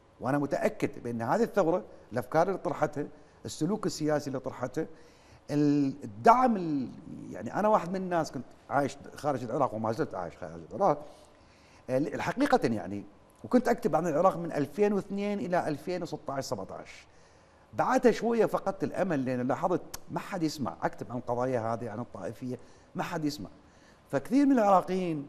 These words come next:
فقدوا الأمل. ألفين وتسعتاش قلبت المعادلة رأسًا على عقب.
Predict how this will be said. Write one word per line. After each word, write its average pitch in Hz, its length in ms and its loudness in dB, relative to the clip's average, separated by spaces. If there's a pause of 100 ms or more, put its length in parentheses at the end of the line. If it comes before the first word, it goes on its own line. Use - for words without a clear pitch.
(120)
فقدوا 170 320 6
الأمل. 139 300 0 (1040)
ألفين 165 380 6
وتسعتاش 104 680 -2 (120)
قلبت 175 400 2
المعادلة 135 540 0
رأسًا 139 240 -6
على 95 180 -8
عقب. - 220 -12